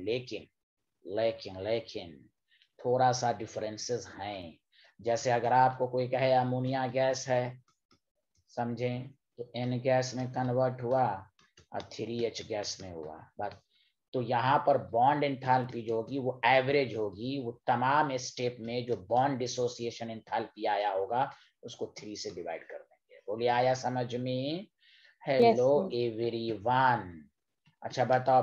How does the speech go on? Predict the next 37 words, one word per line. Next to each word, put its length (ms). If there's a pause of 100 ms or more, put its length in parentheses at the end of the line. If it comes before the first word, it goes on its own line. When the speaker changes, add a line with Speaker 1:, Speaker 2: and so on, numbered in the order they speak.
Speaker 1:
पीसीएल 460
five 280
solid 540
पीसीएल 540 (760)
P 220
gas 380
में 180
गया, 280
फ़ोर 480 (500)
फ़ाइव 240
सी 260
एल 160
gas 320
में 180
गया, 180
बताइए 580 (100)
क्या 120
यहाँ 300
पर 180
bond 220
enthalpy 520
होगी? 360
तो 120
कहिएगा 500
नो, 260 (400)
क्योंकि 200
ये 80
solid 500
state 320
में, 180
तो 80
यहाँ 240
सिर्फ 340
कहलाएगी 760 (440)
enthalpy 680
of 160
atomization, 840